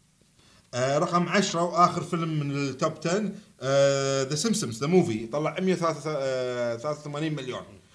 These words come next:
الفيلم حلو وايد. حتى أنت لو ما تتابع السيمبسونز، لما تشوف الفيلم راح تضحك. في وايد شغلات حلوة. ال-، it's مو حق ياهال. وايد ناس يعني، it's an adult movie، مو حق ياهال. الفيلم وايد حلو، very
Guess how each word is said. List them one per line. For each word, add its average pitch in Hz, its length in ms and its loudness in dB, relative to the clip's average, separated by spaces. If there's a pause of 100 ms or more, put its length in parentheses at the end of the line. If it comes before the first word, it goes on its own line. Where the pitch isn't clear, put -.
(280)
الفيلم 170 440 2 (180)
حلو 185 260 10
وايد. 151 300 8 (260)
حتى 233 280 0
أنت 190 140 2
لو 180 120 4
ما 180 80 4
تتابع 175 360 2
السيمبسونز، 175 680 0
لما 135 180 -4
تشوف 185 180 2
الفيلم 170 220 2
راح 147 100 -2
تضحك. - 380 -2 (300)
في 143 80 -4
وايد 190 240 4
شغلات 180 300 2
حلوة. 143 400 2 (260)
ال-، 131 640 -4
it's 120 160 -8 (240)
مو 175 180 2
حق 185 240 4
ياهال. 139 440 4 (120)
وايد 170 320 2
ناس 165 320 0
يعني، 127 320 -6 (320)
it's 156 140 2
an 170 160 2
adult 156 320 4
movie، 113 300 -6
مو 180 120 4
حق 156 220 2
ياهال. 92 280 -2 (400)
الفيلم 175 360 2
وايد 196 200 6
حلو، 156 360 0 (180)
very 185 220 8